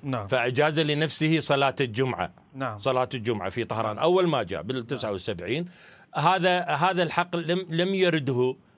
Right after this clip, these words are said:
Speaker 2: الخمينيون، أو إن صح التقليد من،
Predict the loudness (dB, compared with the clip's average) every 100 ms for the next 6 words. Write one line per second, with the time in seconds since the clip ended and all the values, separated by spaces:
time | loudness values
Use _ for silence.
0 | _ _ -2 -2 -4 -8 -6 -4 -2 0
1 | 0 0 -2 -6 _ _ _ -2 -2 -4
2 | -6 -6 -8 -6 -4 -2 -4 -4